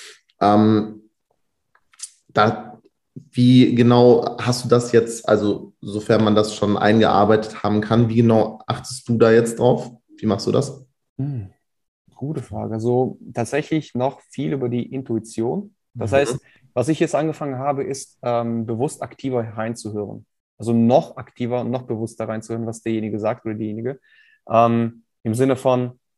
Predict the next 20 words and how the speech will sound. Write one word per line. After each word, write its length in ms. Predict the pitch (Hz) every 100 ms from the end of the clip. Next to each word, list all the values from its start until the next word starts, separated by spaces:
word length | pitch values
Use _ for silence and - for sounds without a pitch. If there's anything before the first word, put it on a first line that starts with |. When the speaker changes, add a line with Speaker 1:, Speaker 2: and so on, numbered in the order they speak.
| _ _ _ _ _ _ _ _ _ _ _ _ -
Speaker 2:
wenn 240 | 123 131
bestimmte 440 | 120 - 156 151 131
Muster, 640 | 123 190 - 156 147 143
Sprachmuster 680 | - 113 123 - 123 - 107
aufkommen, 480 | 104 - 98 107 _ _ -
so, 260 | 113 117 120
wenn 120 | 107
Speaker 1:
Mhm. 40 |
Speaker 2:
da, 240 | 107 - _ -
de-, 400 | 120 117 107 110
wenn 460 | 120 120 110 113 120
die 100 | 117
Person 340 | 123 127 131
anfängt, 480 | 120 139 135 127 - _ _
übermäßig 480 | - 175 151 143 123
viel 160 | - 143
über 160 | 120
Zahlen 320 | - 113 123 117
zu 80 |
sprechen, 480 | 110 - 104 98 104